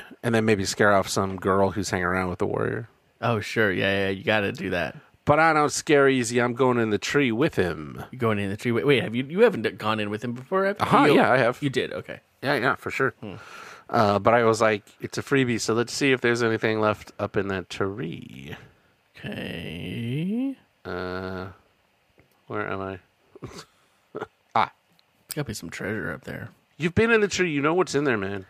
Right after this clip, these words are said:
Speaker 2: Have you ever fought her before?
Speaker 1: Oh my gosh. Uh, I don't remember. <laughs> Kinda. Did we?
Speaker 2: <laughs> Okay. I don't remember.
Speaker 1: Yeah, I
Speaker 2: I
Speaker 1: cast
Speaker 2: don't
Speaker 1: a
Speaker 2: know.
Speaker 1: spell on her. Well, look.
Speaker 2: Okay.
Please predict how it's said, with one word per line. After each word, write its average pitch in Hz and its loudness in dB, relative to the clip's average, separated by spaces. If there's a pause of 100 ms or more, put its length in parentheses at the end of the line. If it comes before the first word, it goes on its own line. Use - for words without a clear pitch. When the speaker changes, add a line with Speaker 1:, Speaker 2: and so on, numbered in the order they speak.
(140)
Speaker 2:
Have 139 -10
you 175 4
ever 175 2
fought 104 0
her 170 0
before? 277 -4 (720)
Speaker 1:
Oh 143 -6
my 160 -2
gosh. 139 0 (120)
Uh, 117 2 (120)
I 120 0
don't 120 0
remember. 117 -4 (140)
<laughs> - -20
Kinda. 143 2 (280)
Did 208 4
we? 262 2
Speaker 2:
<laughs> 254 0
Okay. - 0 (240)
I 160 -2
don't 143 -4
remember. - 2
Speaker 1:
Yeah, 196 8
I 185 4
Speaker 2:
I - 0
Speaker 1:
cast - 2
Speaker 2:
don't 170 2
Speaker 1:
a - 6
Speaker 2:
know. 139 6
Speaker 1:
spell 147 4
on 156 6
her. 135 4
Well, 160 8
look. 120 4 (500)
Speaker 2:
Okay. - -6